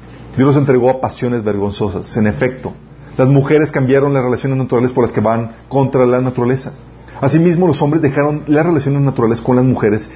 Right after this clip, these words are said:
y se encendieron en pasiones lujuriosas los unos con los otros.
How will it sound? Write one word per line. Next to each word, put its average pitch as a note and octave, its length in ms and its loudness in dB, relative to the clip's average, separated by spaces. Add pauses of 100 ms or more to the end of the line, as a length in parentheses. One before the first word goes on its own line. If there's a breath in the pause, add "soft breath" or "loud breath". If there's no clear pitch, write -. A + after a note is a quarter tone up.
y C3+ 80 2
se D#3 80 2
encendieron D3+ 420 2
en D#3 80 -2
pasiones C#3+ 400 -4
lujuriosas C3 540 -2
los B2 200 0
unos C#3+ 300 0
con C3+ 180 0
los C3+ 160 0
otros. - 380 -2